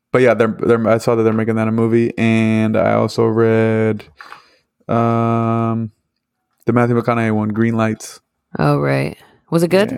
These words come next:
Speaker 2: I didn't mean to sound so lackluster.
Speaker 1: I thought it was good.
Speaker 2: Yeah?
Speaker 1: I'm not as enthusiastic about books as I am about movies.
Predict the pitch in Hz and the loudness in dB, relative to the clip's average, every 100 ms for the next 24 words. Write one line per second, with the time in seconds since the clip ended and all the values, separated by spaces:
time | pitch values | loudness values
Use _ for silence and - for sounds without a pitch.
0 | - - 175 165 156 147 - 135 131 131 | -6 0 2 2 2 0 0 0 0 -2
1 | 127 127 - 135 - 143 135 - _ - | 0 -2 -4 -6 -6 -6 -8 -14 _ -6
2 | 165 208 185 151 202 214 _ _ _ _ | -2 0 0 2 0 -2 _ _ _ _
3 | 196 214 277 _ _ _ _ _ _ _ | 0 0 0 _ _ _ _ _ _ _
4 | _ _ _ _ _ - 151 160 147 131 | _ _ _ _ _ -6 0 2 4 2
5 | 123 123 139 127 135 135 135 131 127 117 | 0 -2 0 2 2 2 0 0 0 2
6 | 127 127 123 123 120 120 117 127 127 127 | -2 -2 -4 -2 -2 -2 -2 -4 -4 -6